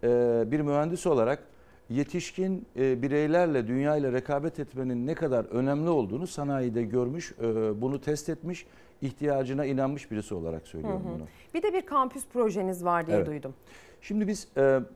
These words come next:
Speaker 1: biraz önce söylediğim gibi bizim, e, aslında eğitimle ilgili bir sorumluluğumuz yok.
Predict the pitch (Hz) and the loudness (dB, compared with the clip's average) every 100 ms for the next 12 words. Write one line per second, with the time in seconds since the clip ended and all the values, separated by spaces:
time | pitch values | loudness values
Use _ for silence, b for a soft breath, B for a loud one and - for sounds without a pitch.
0 | - 165 160 170 156 151 156 156 151 190 | -2 0 2 2 0 -2 0 0 0 0
1 | 120 98 101 139 175 185 - - 110 - | 0 0 -2 0 0 -2 -6 -4 -4 -2
2 | 127 - - 143 143 190 165 139 131 156 | -4 -6 0 0 0 -2 0 -2 -2 -2
3 | 147 143 120 113 107 101 101 78 87 | -4 -2 0 0 2 0 0 -4 -6